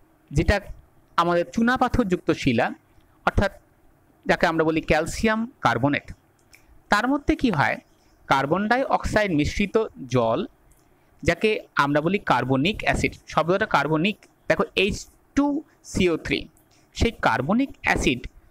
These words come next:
চুনাপাথরের সঙ্গে যখন মিশে যায়, তখন দেখো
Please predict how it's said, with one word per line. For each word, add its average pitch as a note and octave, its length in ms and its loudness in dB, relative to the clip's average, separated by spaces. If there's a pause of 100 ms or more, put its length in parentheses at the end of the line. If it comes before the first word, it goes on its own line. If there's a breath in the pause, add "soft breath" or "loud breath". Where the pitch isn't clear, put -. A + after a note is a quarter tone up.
(120)
চুনাপাথরের G#3 580 0
সঙ্গে F#3+ 300 -2
যখন D#3+ 300 0
মিশে A#2 280 0
যায়, C3 260 -2 (720 soft breath)
তখন G#3+ 320 0 (360)
দেখো A#3 300 0